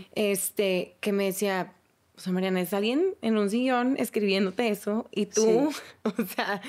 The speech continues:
Speaker 1: triunfando en otra cosa, como que, ¿por qué? ¿Por qué le das esa importancia? Y se
Speaker 2: Ujú.
Speaker 1: reía cuando yo llegaba con un, o sea, "Ve, por favor, lo que me mandaron", y él se reía. Entonces,
Speaker 2: Sí.
Speaker 1: a mí me ayudaba a no tomarme las cosas tan en serio.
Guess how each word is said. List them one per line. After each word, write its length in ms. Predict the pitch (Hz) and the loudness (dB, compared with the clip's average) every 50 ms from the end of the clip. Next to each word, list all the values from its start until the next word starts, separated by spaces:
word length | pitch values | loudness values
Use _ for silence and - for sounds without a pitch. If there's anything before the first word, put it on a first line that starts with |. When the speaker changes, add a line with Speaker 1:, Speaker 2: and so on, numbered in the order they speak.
| - - 269 - | -14 -14 -14 -6
Speaker 1:
triunfando 540 | - - 254 254 269 - 226 220 226 254 247 | -2 0 2 2 2 2 0 0 2 2 2
en 80 | 254 262 | 2 0
otra 280 | 247 - 262 247 247 | 0 0 -2 -2 0
cosa, 320 | - 240 233 226 254 254 247 | 0 0 0 0 0 -2 -2
como 280 | 240 240 226 208 202 | -2 -2 -2 -2 -2
que, 320 | - 190 175 165 160 165 - _ - - - - - - - _ _ | -2 -2 -2 -2 -4 -8 -14 _ -20 -20 -20 -20 -20 -20 -20 _ _
¿por 240 | - 208 196 185 185 | 0 0 0 0 0
qué? 320 | - 208 202 175 160 160 - - - - _ _ _ | 0 0 0 0 0 -4 -10 -18 -20 -20 _ _ _
¿Por 160 | - 208 208 | -2 -2 0
qué 120 | 208 214 214 | 2 2 2
le 100 | 220 220 | 2 2
das 180 | 226 220 214 | 2 0 0
esa 140 | 226 214 240 | 0 0 0
importancia? 760 | 240 220 220 202 185 - 202 202 202 190 185 - 180 175 - - _ _ | 0 2 0 0 0 0 0 0 0 -2 -2 -4 -6 -8 -8 -16 _ _
Y 120 | - 220 196 | -2 -2 0
se 140 | 190 220 214 | 2 4 4
Speaker 2:
Ujú. 60 | 185 | 4
Speaker 1:
reía 400 | 180 208 190 190 196 196 208 214 | 6 6 6 6 6 4 2 2
cuando 220 | 214 269 269 262 233 | 0 0 0 2 2
yo 140 | 202 202 | 2 4
llegaba 340 | 196 202 214 226 220 226 233 | 4 2 2 2 2 0 -2
con 160 | 226 - 220 | -2 0 0
un, 160 | 220 214 208 214 | 2 2 0 0
o 20 | - | -2
sea, 200 | 180 - 202 190 | -4 -2 -2 0
"Ve, 120 | 190 196 190 | 0 0 0
por 140 | 190 208 | 0 -2
favor, 240 | 214 262 254 247 240 | 0 2 2 4 4
lo 80 | 240 240 | 2 2
que 80 | 240 | 2
me 100 | 262 262 | 2 2
mandaron", 520 | 247 233 220 220 214 214 214 220 233 254 240 | 2 4 4 4 4 4 4 2 2 2 0
y 140 | - 220 214 | 0 2 2
él 120 | 208 196 | 2 2
se 120 | 196 226 240 | 2 0 0
reía. 400 | 269 269 247 247 247 277 269 233 | 0 0 0 2 2 2 2 2
Entonces, 480 | 214 196 214 214 196 240 254 240 - - - - - - | 2 2 2 0 2 2 0 0 -2 -6 -12 -18 -14 -10
Speaker 2:
Sí. 240 | - 196 190 185 185 | -8 -6 -6 -6 -2
Speaker 1:
a 140 | - 214 233 | 0 2 4
mí 100 | 240 233 | 4 4
me 120 | 233 247 262 | 4 4 4
ayudaba 520 | 285 285 269 254 247 240 240 247 254 262 | 4 4 4 4 4 4 4 4 2 2
a 220 | - 196 226 220 | 0 0 0 2
no 260 | 214 214 214 220 220 220 | 2 2 4 2 2 0
tomarme 380 | - 240 240 254 247 247 247 | 0 0 0 2 2 2 0
las 160 | 262 247 233 | 0 0 -2
cosas 240 | - 233 214 220 214 - | -2 -4 -4 -4 -2 -2
tan 140 | 240 233 | 0 2
en 120 | 220 214 208 | 2 2 2
serio. 420 | - 233 233 233 214 175 165 165 | 2 2 2 2 2 0 -2 -6